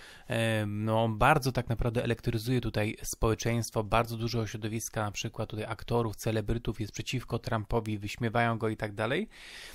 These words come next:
Natomiast wielu na przykład Amerykanom pos-, po-, pom-, e, podoba się taka mocna pozycja, tak, m, silna tak naprawdę jako przywódcy.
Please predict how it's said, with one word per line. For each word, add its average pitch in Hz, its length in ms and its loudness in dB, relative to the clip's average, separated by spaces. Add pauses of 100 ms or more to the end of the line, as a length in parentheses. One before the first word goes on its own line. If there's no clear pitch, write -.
(140)
Natomiast 131 500 0
wielu 151 200 2
na 143 100 0
przykład 131 300 -2
Amerykanom 131 440 0
pos-, 143 240 2 (100)
po-, 127 180 4
pom-, 147 340 -2
e, 120 280 2
podoba 156 360 2
się - 140 -4
taka 110 260 -4
mocna 117 420 0
pozycja, 113 640 0
tak, 110 460 2
m, 101 220 -4
silna 117 440 -2
tak 110 180 -6
naprawdę 107 420 0
jako 107 280 0
przywódcy. 113 720 0